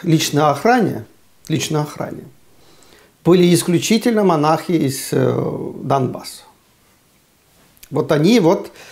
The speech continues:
э, так сказать, сила российская,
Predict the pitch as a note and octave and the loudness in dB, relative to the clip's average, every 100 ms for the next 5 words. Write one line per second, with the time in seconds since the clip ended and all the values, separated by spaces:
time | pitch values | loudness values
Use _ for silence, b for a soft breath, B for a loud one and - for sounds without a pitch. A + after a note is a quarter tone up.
0 | B - - C3 C3 - D3 - C3 - | B -8 -4 -2 -2 -4 -6 -12 -16 -12
1 | A#2 - C#3 C3+ - - - F3+ G3+ F#3+ | -12 -6 -6 -6 -8 -6 0 4 6 4
2 | E3 - D3 E3+ C#3 - D#3 D3 C#3+ | 2 -2 0 0 -2 -2 -2 -2 -6